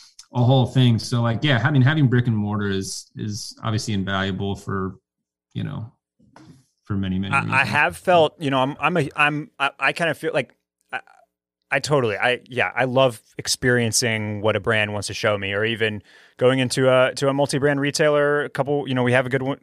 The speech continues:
Speaker 2: couple of good ones here, whether it's Stag or By George. It's nice
Speaker 1: Yep.
Speaker 2: to, to put your hands on stuff. But I, I mean, I have been, like, totally an, a, a very, very loyal online shopper.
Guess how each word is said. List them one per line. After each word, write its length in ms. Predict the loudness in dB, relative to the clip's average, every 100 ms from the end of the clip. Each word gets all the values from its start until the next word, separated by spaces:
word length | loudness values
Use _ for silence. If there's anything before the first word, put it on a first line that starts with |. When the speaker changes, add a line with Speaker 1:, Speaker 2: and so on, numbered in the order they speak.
| _
Speaker 2:
couple 200 | -4 -2
of 60 | -2
good 100 | 0
ones 160 | 0
here, 200 | 2 2
whether 200 | 4 0
it's 100 | -2
Stag 300 | 0 2 2
or 80 | 0
By 180 | 0 0
George. 340 | 0 -2 -4
It's 140 | -6 -4
nice 240 | -4 -4
Speaker 1:
Yep. 220 | -6 -8
Speaker 2:
to, 60 | -8
to 100 | -6
put 180 | -6 -6
your 100 | -6
hands 240 | -4 -4
on 140 | -4
stuff. 320 | 0 0 0 -4 _ _ _ _ _ 0
But 80 | 2
I, 120 | 2 0
I 120 | 0
mean, 180 | 0 0
I 120 | 0
have 180 | 0 -2
been, 260 | -2 -2 -4
like, 200 | -6 -8
totally 500 | -2 -2 -2 -6 -6
an, 280 | -8 -10 -12 _ _ -16
a, 60 | -16 _ _ _ -10
a 100 | -8
very, 460 | -4 2 4 4
very 420 | 2 2 2 0
loyal 640 | -4 -2 2 4 4 2 0
online 540 | 2 2 2 -2 -2 -4
shopper. 520 | -4 -4 -2 -4 -6